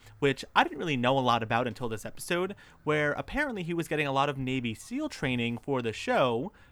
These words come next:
so people speculate that maybe that would have helped him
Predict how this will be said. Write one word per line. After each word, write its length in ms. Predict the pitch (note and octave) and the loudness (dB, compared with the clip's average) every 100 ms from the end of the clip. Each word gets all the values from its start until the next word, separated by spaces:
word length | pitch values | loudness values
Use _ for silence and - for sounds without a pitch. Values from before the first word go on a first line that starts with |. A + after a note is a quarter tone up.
| _ _ | _ _
so 320 | - G3 F#3+ | -12 -6 -6
people 340 | - A3+ - G#3+ | -6 -10 -6 -8
speculate 800 | - C4+ C#4+ - C#3+ C3+ D3+ | -6 -6 -6 -6 -4 -2 -4
that 180 | B2+ B2 | -6 -6
maybe 400 | B2+ D#3+ F#3 F#3+ | -4 -4 -4 -4
that 220 | E3+ E3 | 0 0
would 120 | D3+ D3+ | 0 -6
have 100 | D3+ | -6
helped 360 | A#3 B3 - | -4 -4 -4
him 320 | C3 A#2 C3 | -4 -4 -4